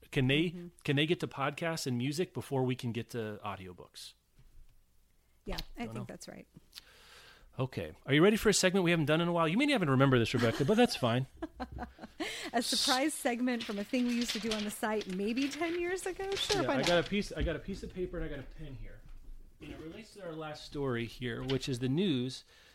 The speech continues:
Speaker 1: that, um, Catherine Hahn will star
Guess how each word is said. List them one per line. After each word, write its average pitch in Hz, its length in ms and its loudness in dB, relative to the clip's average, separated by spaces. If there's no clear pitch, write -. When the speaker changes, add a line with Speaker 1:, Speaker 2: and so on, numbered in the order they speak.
Speaker 1:
that, 135 500 -2
um, 123 260 0
Catherine 180 500 -2
Hahn 143 360 2
will 131 140 0
star 135 720 0